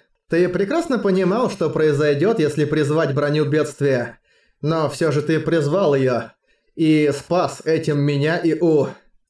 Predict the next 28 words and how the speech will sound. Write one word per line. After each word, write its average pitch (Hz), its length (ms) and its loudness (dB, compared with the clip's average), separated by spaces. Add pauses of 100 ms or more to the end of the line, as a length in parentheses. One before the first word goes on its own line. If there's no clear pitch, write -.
(160)
И 160 120 0
в 156 80 0
этот 147 200 -2
момент 156 560 0 (420)
я 143 420 0 (440)
подумал, 151 680 0 (380)
что - 340 -4
мне 185 260 2
чертовски 196 500 -2
«Повезло» 190 600 0 (480)
что - 160 -4
я 156 140 2
стал 151 320 -2
бёрстлинкером, 156 920 0 (380)
каким 214 320 0
бы 160 100 2
образом 147 720 0
это 147 280 -2
ни 139 80 -2
случилось. 139 760 -2 (560)
Никогда 160 540 2
ещё 147 340 2
Харуюки 156 520 2
не 147 200 2
видел, 165 440 0 (260)
чтобы 214 440 -2
постапокалиптический 160 1040 -2
гонщик 160 600 -2